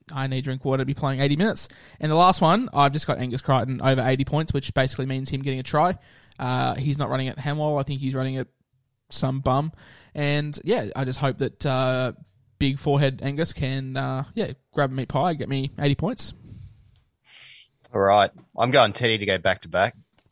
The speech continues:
Speaker 2: And I mean back-to-back,
Speaker 1: Yeah,
Speaker 2: one fifty
Speaker 1: look,
Speaker 2: plus.
Speaker 1: I assume, I assu-, oh, one fifty. I was, I was gonna put Teddy in there, but I was just like, uh, I feel like it's too predictable.
Speaker 2: If I'm gonna put Teddy in there, I'm gonna put him in there.
Speaker 1: One,
Speaker 2: So I'm saying
Speaker 1: one fifty.
Speaker 2: Teddy's going,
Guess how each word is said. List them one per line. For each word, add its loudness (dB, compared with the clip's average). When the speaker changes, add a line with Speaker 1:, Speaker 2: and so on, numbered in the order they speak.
Speaker 2:
And -6
I 0
mean -4
back-to-back, 0
Speaker 1:
Yeah, 4
Speaker 2:
one 0
fifty 2
Speaker 1:
look, -6
Speaker 2:
plus. 2
Speaker 1:
I 8
assume, 4
I 6
assu-, 4
oh, 8
one 4
fifty. -2
I 2
was, 0
I 6
was 6
gonna 4
put 4
Teddy 6
in 0
there, 2
but 4
I 4
was 2
just -2
like, 2
uh, 6
I 2
feel 2
like -6
it's -14
too -2
predictable. 0
Speaker 2:
If 2
I'm 8
gonna 8
put 4
Teddy 6
in 6
there, 8
I'm 6
gonna 2
put 0
him -2
in -4
there. 0
Speaker 1:
One, 4
Speaker 2:
So 6
I'm 8
saying 6
Speaker 1:
one 8
fifty. -2
Speaker 2:
Teddy's 0
going, 4